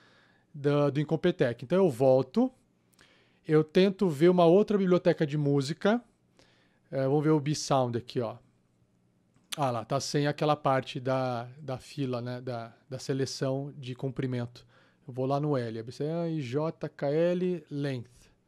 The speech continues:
Aqui. Então vamos ver. Um minuto. Olha só, a menor são dois minutos e vinte e sete, é muito grande, não posso usar.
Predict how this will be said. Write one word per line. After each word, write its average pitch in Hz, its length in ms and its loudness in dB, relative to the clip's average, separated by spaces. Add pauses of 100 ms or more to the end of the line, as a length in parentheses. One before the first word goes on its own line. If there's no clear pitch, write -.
(260)
Aqui. 127 360 -12 (800)
Então 123 120 -10
vamos 135 200 -2
ver. 117 260 -2 (1120)
Um 170 100 -8
minuto. 170 600 0
Olha 180 240 8
só, 135 300 0
a 156 60 -2
menor 180 400 6
são 196 160 0
dois 185 160 6
minutos 180 200 -2
e 180 40 -4
vinte 185 160 -2
e - 20 -10
sete, 165 320 4
é - 20 2
muito 156 220 -2
grande, 151 300 0
não 156 100 0
posso 156 340 0
usar. 131 380 -2